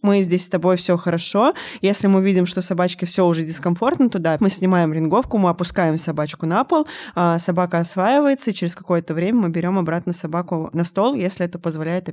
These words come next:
ситуация. Потому что, допустим, мы приходили сюда недавно с Марком, и Таня нам сказала такую золотую вещь, я еще думаю: "Так, надо это запомнить" на мастер-классе, который был, что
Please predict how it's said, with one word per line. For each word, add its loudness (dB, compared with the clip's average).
ситуация. -2
Потому -2
что, -8
допустим, -4
мы 2
приходили -2
сюда -2
недавно -2
с -10
Марком, 0
и 0
Таня 0
нам 0
сказала 0
такую -4
золотую 0
вещь, -2
я 0
еще -6
думаю: 0
"Так, -2
надо 0
это -4
запомнить" -2
на -2
мастер-классе, -2
который -2
был, -2
что -4